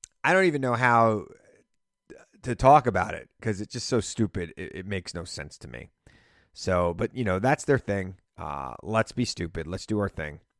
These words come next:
Uh, I have no guest today. You're just gonna listen to me for a little while.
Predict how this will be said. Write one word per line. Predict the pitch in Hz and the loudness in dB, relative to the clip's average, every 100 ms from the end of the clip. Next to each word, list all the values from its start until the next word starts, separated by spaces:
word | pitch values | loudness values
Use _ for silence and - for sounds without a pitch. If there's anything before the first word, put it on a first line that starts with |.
| _ _ _ _ _ _ | _ _ _ _ _ _
Uh, | - 85 80 78 - | -4 -4 -2 -6 4
I | 120 | 8
have | 156 | 8
no | 180 185 | 8 6
guest | 147 147 - | 8 6 4
today. | - 87 78 | -2 -2 -2
You're | 85 | -6
just | 117 | -4
gonna | 143 | -2
listen | 127 127 | -2 0
to | |
me | 107 110 | 0 2
for | - | 2
a | |
little | 104 104 | 2 4
while. | 101 98 98 95 95 | 6 6 6 4 2